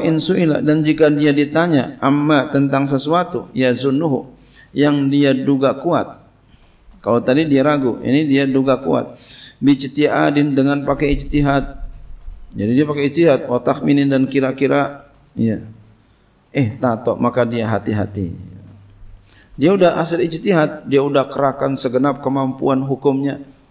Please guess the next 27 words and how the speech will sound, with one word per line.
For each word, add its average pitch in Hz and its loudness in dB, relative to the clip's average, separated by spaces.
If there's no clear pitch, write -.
untuk 131 -2
memutuskan 131 -2
hukum, 135 0
untuk 131 -2
memutuskan 135 -2
peristiwa 135 -2
ini, 143 -2
apa 123 -2
gerangan 131 0
hukumnya. 139 -4
Dia 196 2
udah 214 2
keluarin 220 2
semuanya, 202 -2
Al-Qur'annya 135 -2
ini, 139 -2
hadisnya 139 -2
ini, 143 0
tapi 123 0
dia 135 2
masih 123 -4
belum 120 0
berani 113 0
jawab. 98 -4
Apa 190 0
yang 180 4
dilakukan? 160 2